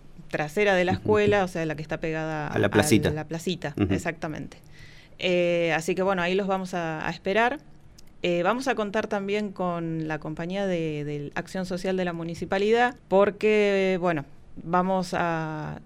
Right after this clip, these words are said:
Speaker 1: solicitar, no es obligatorio, pero el que pueda colaborar con un elemento de limpieza, la idea es trabajar con ellos y, bueno,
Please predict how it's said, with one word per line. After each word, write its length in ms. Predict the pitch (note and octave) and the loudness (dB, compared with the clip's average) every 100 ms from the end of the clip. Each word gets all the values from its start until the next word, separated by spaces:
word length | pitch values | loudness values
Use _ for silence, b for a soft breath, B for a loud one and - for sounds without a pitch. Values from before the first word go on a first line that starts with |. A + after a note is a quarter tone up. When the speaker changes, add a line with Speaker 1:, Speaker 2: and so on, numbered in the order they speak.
| - | -12
Speaker 1:
solicitar, 640 | - D#3+ D#3 D#3+ F#3+ F#3+ | -6 -6 -4 -4 2 2
no 120 | F3 F3 | 2 -4
es 160 | - | -4
obligatorio, 760 | E3+ D#3+ D#3 D#3+ D#3+ G3+ F#3+ F3 | -6 -4 -4 -4 2 4 4 0
pero 140 | E3+ | -2
el 80 | D#3+ | -2
que 100 | D#3 | -4
pueda 220 | D#3+ F#3 F#3 | 0 0 2
colaborar 460 | F3+ F3 F3 F#3+ | 2 2 2 0
con 160 | F#3 E3+ | 0 -2
un 100 | F3+ | -2
elemento 440 | F3 F3+ F#3 F#3 | -2 -2 -2 0
de 120 | F3+ F3 | 0 0
limpieza, 720 | F#3+ F#3+ A3+ A#3 B3 B3+ C#4 | -4 0 2 2 0 -4 -4
la 200 | D#3 E3 | -2 0
idea 240 | E3+ F3+ F3+ | 2 2 2
es 80 | E3 | 0
trabajar 320 | F3 F3 G3+ | -2 0 0
con 180 | A3 A3+ | 0 0
ellos 500 | A#3+ A3+ A#3 A3+ G3+ | -2 0 -2 -2 -6
y, 80 | D#3 | -6
bueno, 220 | D3 | -6